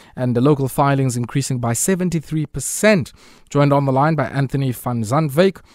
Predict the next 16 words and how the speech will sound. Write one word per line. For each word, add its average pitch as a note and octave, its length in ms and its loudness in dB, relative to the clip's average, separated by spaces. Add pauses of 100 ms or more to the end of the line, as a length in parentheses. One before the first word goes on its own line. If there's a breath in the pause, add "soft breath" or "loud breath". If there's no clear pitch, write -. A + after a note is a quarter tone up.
(220 soft breath)
to C3+ 100 -6
tell C#3+ 120 4
us C3 120 0
a C3+ 40 -2
bit A#2+ 140 -4
more C3+ 220 4
about B2+ 260 2
this. D3 160 -4
He's B2 120 -4
a A2+ 40 -4
patent C3+ 340 -2
attorney C#3+ 540 2
out B2+ 220 -2
at B2 180 -4
idea A#2+ 460 0
nav. D3+ 340 2